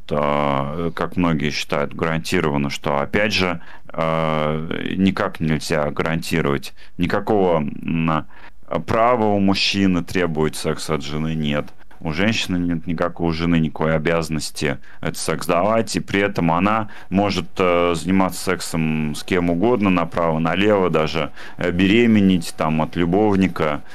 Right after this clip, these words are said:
и, э, муж должен будет обязан обеспечивать этого ребёнка,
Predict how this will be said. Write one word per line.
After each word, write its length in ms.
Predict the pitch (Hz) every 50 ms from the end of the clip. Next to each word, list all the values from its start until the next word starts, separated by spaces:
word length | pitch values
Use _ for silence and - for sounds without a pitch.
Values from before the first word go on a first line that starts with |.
| - - -
и, 220 | - 80 80 80 82
э, 420 | 82 80 80 80 80 82 82 82 85
муж 260 | 92 98 107 98 95 -
должен 440 | - - 90 90 87 80 87 82
будет 240 | 78 82 82 - -
обязан 680 | 82 82 80 85 82 82 82 78 73 78 78 73 67 - - - - - -
обеспечивать 880 | - 78 78 82 80 - - - 110 113 110 - - 92 90 87 85 -
этого 320 | 82 80 - - 78 78
ребёнка, 800 | 78 80 80 78 85 90 101 101 98 - - 85 80 78 78 73